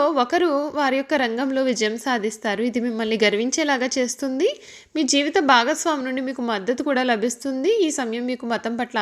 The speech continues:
ఆసక్తి కూడా పెరుగుతుంది. ఈ సమయం మీరు ఎక్కువ భాగం దేవుడిని పూజించడంలోనే గడుపుతారు. ఎందుకంటే ఇది మానసిక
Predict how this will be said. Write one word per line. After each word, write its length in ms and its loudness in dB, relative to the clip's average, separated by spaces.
ఆసక్తి 380 -4
కూడా 180 2
పెరుగుతుంది. 580 -6
ఈ 40 4
సమయం 340 0
మీరు 160 4
ఎక్కువ 180 2
భాగం 240 -2
దేవుడిని 420 4
పూజించడంలోనే 880 0
గడుపుతారు. 480 -2
ఎందుకంటే 420 -2
ఇది 100 -2
మానసిక 460 0